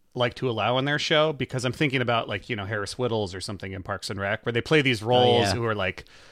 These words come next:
Speaker 1: they just pop in very rarely,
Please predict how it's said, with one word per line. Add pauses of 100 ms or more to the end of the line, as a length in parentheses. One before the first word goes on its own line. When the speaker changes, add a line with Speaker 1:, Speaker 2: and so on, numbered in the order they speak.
(300)
Speaker 1:
they
just
pop
in (440)
very
rarely,